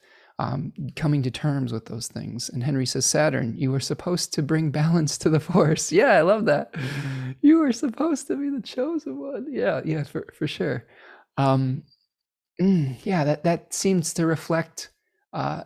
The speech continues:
Anakin Skywalker's journey on some level. I always thought of him as a,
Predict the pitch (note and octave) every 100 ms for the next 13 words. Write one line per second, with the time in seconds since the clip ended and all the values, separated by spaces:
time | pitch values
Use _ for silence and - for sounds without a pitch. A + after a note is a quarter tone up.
0 | - D3+ D#3 E3 C#3+ - D3 D#3 C3+ -
1 | C3 - D3+ D#3+ B2+ A#2+ C#3+ - C3+ B2+
2 | C#3+ B2+ A#2+ A#2+ B2 C#3 F3 F3 D3+ -
3 | _ _ _ _ _ _ - D#3 D3+ C3
4 | D3+ C#3 B2+ C3